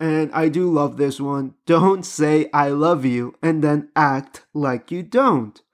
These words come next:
It's simple. Actions are more important than words. Yes, you can say, "I love you," that's completely fine, but what if you don't follow through with actions? That's going to push your partner away. If you're going to say, "I love you," if you're going to be committed,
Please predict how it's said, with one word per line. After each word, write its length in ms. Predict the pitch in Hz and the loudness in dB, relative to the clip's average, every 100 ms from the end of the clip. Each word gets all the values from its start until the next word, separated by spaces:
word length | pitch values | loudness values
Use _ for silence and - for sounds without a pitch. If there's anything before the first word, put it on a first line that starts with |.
| _ - - | _ -20 -10
It's 180 | 208 214 | -6 -4
simple. 500 | - 240 226 139 - | -2 -2 0 0 0
Actions 640 | 170 214 220 - 226 220 - _ _ _ | 0 0 -2 -2 -2 -2 -8 _ _ _
are 200 | 185 185 | 2 2
more 360 | 180 180 196 190 | 2 2 2 2
important 580 | 185 165 180 175 180 175 | -2 -2 2 2 2 0
than 200 | 165 160 | 0 2
words. 520 | 190 190 120 - - _ _ _ _ - _ _ _ | 2 2 0 -6 -20 _ _ _ _ -20 _ _ _
Yes, 320 | 170 262 185 | 0 2 0
you 80 | 165 | 0
can 140 | 190 190 | -2 -2
say, 200 | 190 180 | 0 0
"I 60 | |
love 260 | 139 151 185 | 2 2 4
you," 100 | 156 | 2
that's 180 | 143 - | 2 -2
completely 460 | 156 151 160 139 | -2 0 -2 -2
fine, 480 | 123 196 220 165 135 - - _ | -2 0 2 0 -4 -10 -20 _
but 160 | 196 180 | 0 2
what 180 | 202 247 | 2 0
if 120 | 196 | -2
you 100 | 226 | 0
don't 180 | 220 202 | 0 2
follow 240 | 196 196 | 2 2
through 240 | - 185 | 2 2
with 140 | 185 156 | 2 2
actions? 640 | 196 208 - 127 110 - | 0 -2 -8 -10 -10 -10
That's 280 | 151 185 180 | -4 -4 -4
going 340 | - 165 175 | -4 -2 -2
to 100 | 165 | -2
push 400 | 160 - 160 156 | -2 0 -2 0
your 100 | 160 | -2
partner 540 | 156 - 147 - 143 143 | -2 -4 -6 -4 -4 -2
away. 420 | 135 160 135 131 - - | 0 0 -2 -6 -16 -12
If 180 | - 143 | -4 0
you're 220 | 139 170 | 2 2
going 340 | 180 190 214 214 | 2 2 2 0
to 100 | 175 | -4
say, 320 | - 175 160 | 0 0 2
"I 100 | 139 | 0
love 320 | 139 135 143 | 0 0 0
you," 140 | 127 117 | 0 -2
if 160 | 113 | 0
you're 160 | 135 151 | 2 2
going 320 | 156 165 185 | 2 0 0
to 120 | 180 | -2
be 140 | 143 156 | -2 -2
committed, 720 | 160 143 156 220 180 127 - | -2 -2 2 2 2 -2 -8